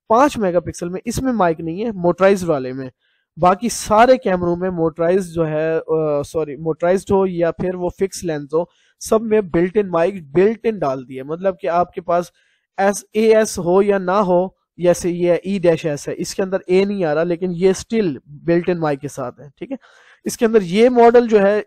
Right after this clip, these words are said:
ई डैश एस जो है डूम, अ, बुलेट जो है वो ऐड की है, और इसके अंदर एक नई जो फ़ाइव मेगापिक्सल में पच्चीस इकतालीस टी डैश ए एस डैश एस टू लॉन्ग बुलेट जो है वो हमने इसमें ऐड किया है, ठीक है। बाकी सेम मॉडल्स हैं, जैसे बाईस इक-,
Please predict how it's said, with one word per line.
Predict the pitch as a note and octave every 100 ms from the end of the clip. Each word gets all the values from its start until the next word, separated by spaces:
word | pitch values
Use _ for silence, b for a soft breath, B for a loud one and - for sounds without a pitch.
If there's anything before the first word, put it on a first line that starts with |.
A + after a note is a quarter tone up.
| -
ई | A3+
डैश | B3 B3+ -
एस | G#3+ A3 -
जो | G3+
है | G3+ G3+ E3
डूम, | F3+ G3+ G3
अ, | - F3 E3+
बुलेट | D#3 F3 G3+
जो | F#3 F3
है | F3
वो | F3 F#3+
ऐड | F3 F#3 F3+
की | G3+
है, | F#3 E3+ b b b b
और | F3 E3+
इसके | F3 -
अंदर | G3 F#3+
एक | F#3+ F3+
नई | F#3 F#3+
जो | F#3 F3+
फ़ाइव | - F#3 F#3+
मेगापिक्सल | F3+ E3+ E3 - F3
में | E3+ E3+ -
पच्चीस | F3+ A3 -
इकतालीस | E3 - E3+ E3+ F3 -
टी | A#3 A#3
डैश | G3 E3+
ए | - F3 F3
एस | D#3+
डैश | D#3 D3 -
एस | D3+ -
टू | D3
लॉन्ग | C3 C#3+ F#3 G3+
बुलेट | D3+ D3 C3+ _ _ _ -
जो | D3+
है | E3
वो | D#3+ D#3+
हमने | D#3 D3+ D3+
इसमें | E3 - -
ऐड | C#3 C#3+
किया | C3 G2+ C3+
है, | _
ठीक | D#3 F3+
है। | G#3+ b b b D3
बाकी | A#3 A#3 A#3
सेम | - A#3
मॉडल्स | A#3 A3 G#3+ G3
हैं, | G3+
जैसे | F3+ F3 E3+
बाईस | D#3 E3+ F3+
इक-, | -